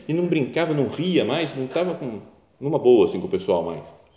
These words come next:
E ele foi perguntar, "Domingos, o que aconteceu com você?" "Não, Dom Bosco, é que o senhor falou de ser santo, então eu tô aqui, sério, decidindo ser santo, não vou mais fazer essas brincadeiras lá." E o Dom Bosco, "Ah, meu filho, para com isso." Não foi, não sei se, não são palavras textuais, né, do, do Dom Bosco,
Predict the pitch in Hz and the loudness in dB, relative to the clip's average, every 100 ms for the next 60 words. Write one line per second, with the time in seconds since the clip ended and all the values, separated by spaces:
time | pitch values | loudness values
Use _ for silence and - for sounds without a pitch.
0 | _ _ _ _ _ - 185 196 196 190 | _ _ _ _ _ -10 -8 -6 -4 -4
1 | 156 147 127 202 196 - 220 220 - 190 | -2 -2 -2 -4 -6 -4 -4 -6 0 0
2 | 160 123 107 101 90 - - _ _ - | 2 -2 -2 -2 -2 -8 -20 _ _ -10
3 | 143 90 85 85 80 82 - 104 104 120 | -6 -4 -4 -4 -6 -8 -6 -6 -6 -8
4 | - - - 135 113 92 123 120 131 - | -6 -6 -2 -2 -2 -6 -6 -4 -4 -6
5 | 90 - 92 104 127 127 - - 110 107 | -12 -4 0 2 0 -4 -10 -8 -8 -6
6 | 90 101 - 95 85 78 113 101 107 104 | -8 -6 -6 -6 -6 -6 -6 -4 -2 -4
7 | - 92 90 90 95 92 82 90 82 80 | -4 -6 -6 -10 -10 -8 -4 -2 -2 -4
8 | 73 - - _ _ _ _ _ - 127 | -10 -16 -20 _ _ _ _ _ -6 -2
9 | 123 113 127 104 82 80 82 80 71 - | 0 -2 0 0 0 -4 -2 -2 -2 -6
10 | 73 69 67 - - 95 92 90 85 82 | -6 -6 -10 -14 -8 -6 -4 -6 -8 -10
11 | 92 92 104 85 87 92 85 87 80 87 | -8 -4 -4 -4 -8 -6 -6 -10 -10 -8
12 | 92 87 85 - 95 - 87 73 73 82 | -6 -4 -6 -8 -12 -6 -6 -6 -10 -12
13 | 78 - - - _ - 90 92 104 107 | -12 -14 -20 -20 _ -6 -4 0 0 -2
14 | - | -12